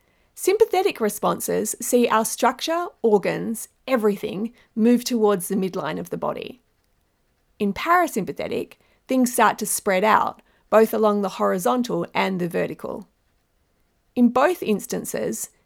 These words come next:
things physically shift, but the sensation that's produced is simply an indication that something is changing. Whether we label that experience positive or negative has nothing to do with the reality and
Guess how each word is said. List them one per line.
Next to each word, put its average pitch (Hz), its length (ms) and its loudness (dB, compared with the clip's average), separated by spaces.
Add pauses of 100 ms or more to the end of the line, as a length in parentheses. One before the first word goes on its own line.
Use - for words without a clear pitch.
(140)
things 254 380 2
physically 208 480 0
shift, - 580 -4 (260)
but - 140 -4
the 233 80 4
sensation 220 840 0
that's - 200 -4
produced 196 640 -4
is 208 140 -2
simply 214 360 -2
an 190 100 -2
indication 202 840 -2
that - 120 -10
something 170 360 -6
is 170 140 -8
changing. 180 600 -6 (800)
Whether 277 340 6
we 269 120 0
label 214 380 4
that 202 160 2
experience 185 640 -4
positive 190 460 -2
or 170 140 -2
negative 214 580 -4 (240)
has 226 240 2
nothing 254 380 4
to 233 100 -4
do 202 160 4
with 185 140 -2
the 175 100 -2
reality 190 720 -2 (220)
and 202 160 -6